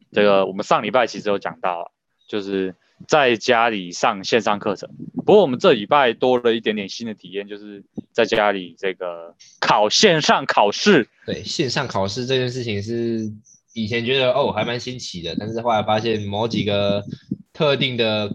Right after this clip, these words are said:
Speaker 2: 考试方式跟我们原本预期的不太一样，哦，心态整个不见了。
Speaker 1: 第一个就是，第一个就是那个题目的字真的是很小啦。
Speaker 2: <laughs> 字太小了。
Speaker 1: Google 表单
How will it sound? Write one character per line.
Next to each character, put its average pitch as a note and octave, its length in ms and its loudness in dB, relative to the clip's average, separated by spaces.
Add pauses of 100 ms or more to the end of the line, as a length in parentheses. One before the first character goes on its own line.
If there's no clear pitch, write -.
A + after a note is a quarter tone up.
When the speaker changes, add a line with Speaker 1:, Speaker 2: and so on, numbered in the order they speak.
Speaker 2:
考 G2+ 240 0
试 C3+ 160 -4
方 B2+ 200 -8
式 C3 160 -8
跟 B2+ 120 -6
我 A#2+ 60 -2
们 G#2+ 100 -6
原 G#2 140 -2
本 G#2+ 160 -6
预 C3+ 140 -6
期 G#2 120 -6
的 G#2 80 -2
不 G2 120 -6
太 B2 120 2
一 F#2+ 60 0
样， G2 180 -4 (380)
哦， F#2+ 180 -4
心 A2+ 220 -6
态 A#2 160 -2
整 F#2 140 -8
个 F2+ 100 -8
不 F2+ 80 -12
见 G2 140 0
了。 E3 60 6
Speaker 1:
第 E3+ 100 6
一 E3+ 60 4
个 C#3+ 140 8
就 D3+ 160 4
是， D3 640 -8 (440)
第 D#3+ 140 -2
一 D#3+ 40 2
个 D3+ 100 6
就 D3 120 -2
是 D#3 120 -8
那 D#3+ 80 -6
个 C3+ 100 -10
题 A#2+ 180 -6
目 C3+ 220 -2
的 - 60 -14
字 C3+ 180 -14
真 A#2 160 -2
的 A2+ 80 -4
是 D3 160 0
很 G#2 180 -2
小 E2+ 420 0
啦。 - 120 -16 (680)
Speaker 2:
<laughs> A2+ 100 -4 (1080)
字 A#2 160 -10
太 G#2 240 -4
小 - 200 -10
了。 F3 60 -4
Speaker 1:
Google E3+ 180 6
表 F#2 220 0
单 G#2 180 2